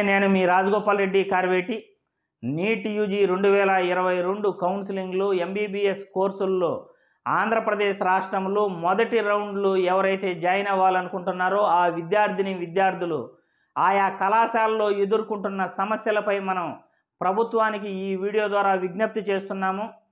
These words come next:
ఎందుకంటే విద్యార్థిని విద్యార్థులు ఆయా కళాశాలలో చేరేటప్పుడు స్లైడింగ్ ఆప్షన్స్పై సమస్యలు ఎదుర్కొంటున్నారు.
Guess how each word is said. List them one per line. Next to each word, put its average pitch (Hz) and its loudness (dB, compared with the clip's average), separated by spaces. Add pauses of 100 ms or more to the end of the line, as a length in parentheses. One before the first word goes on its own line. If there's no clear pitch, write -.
(480)
ఎందుకంటే 233 0
విద్యార్థిని 226 -2
విద్యార్థులు 214 -2 (120)
ఆయా 202 2
కళాశాలలో 208 0
చేరేటప్పుడు 202 -4
స్లైడింగ్ 220 0
ఆప్షన్స్పై 208 -4
సమస్యలు 208 -4
ఎదుర్కొంటున్నారు. 190 -4